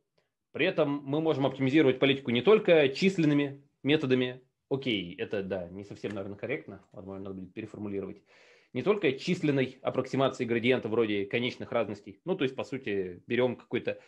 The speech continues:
бесконечно малое, в кавычках, в терминах машинной точности превращение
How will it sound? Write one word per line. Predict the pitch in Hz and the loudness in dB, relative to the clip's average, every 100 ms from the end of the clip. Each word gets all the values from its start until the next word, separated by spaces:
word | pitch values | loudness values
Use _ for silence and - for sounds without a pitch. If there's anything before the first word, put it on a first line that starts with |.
| _ _ - | _ _ -8
бесконечно | 127 151 139 139 131 | -4 0 0 2 2
малое, | 131 107 | 4 2
в | 101 | 0
кавычках, | 117 120 - - - | -2 -2 -4 -12 -10
в | |
терминах | - 117 104 110 | -4 -2 -2 -8
машинной | 110 113 | -10 -10
точности | 110 104 - - | -8 -10 -14 -12
превращение | 113 120 - 196 165 | -4 -4 -2 -4 -6